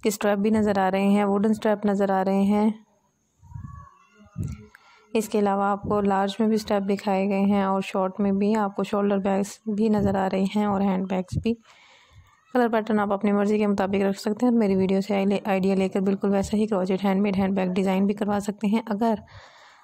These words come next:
आपको knitting का काम आता है तो आप इसको खुद भी डिज़ाइन कर सकते हैं, otherwise आप इसको किसी से करवा सकते हैं। आपको आज की video में दिखाए जाने वाले handbags में क्र-,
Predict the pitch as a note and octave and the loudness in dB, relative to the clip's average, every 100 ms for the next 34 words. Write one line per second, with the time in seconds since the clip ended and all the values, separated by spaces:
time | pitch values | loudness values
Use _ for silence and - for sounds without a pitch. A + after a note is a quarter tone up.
0 | _ G3+ G3+ A3+ A3 G#3+ G#3+ G#3 G#3 G3+ | _ -4 -2 0 0 0 -2 -2 0 0
1 | G3+ G#3 A#3 A3+ G#3 G3+ - G3+ G3+ G3+ | 0 0 0 0 -2 -4 -2 -2 0 0
2 | G#3 G#3 G#3 G#3 G#3 G3+ G#3 A3 A3 C4 | 0 0 0 0 -2 -2 -4 0 2 2
3 | A3 G3+ G3 G3 F#3+ G3 - G3 G3+ G3+ | 2 2 0 0 -2 -4 -4 -2 0 0
4 | G3 G#3+ G3 F#3 F#3+ G3 F#3+ G3 G3 F#3+ | -2 -2 0 0 -2 -6 -2 0 2 2
5 | F#3+ F#3+ - G#3+ G#3+ G3+ A3 G#3 G3 G3+ | 0 -4 -4 -2 -2 -4 -2 0 0 2
6 | G#3 G3+ G3+ G#3+ G3+ F#3+ F#3+ F#3+ G3 G3 | 0 0 -2 -2 0 0 0 0 0 0
7 | G3+ G3 G3 G3 G3 A3 A#3 A#3+ | 0 0 0 -2 -2 -2 -2 -4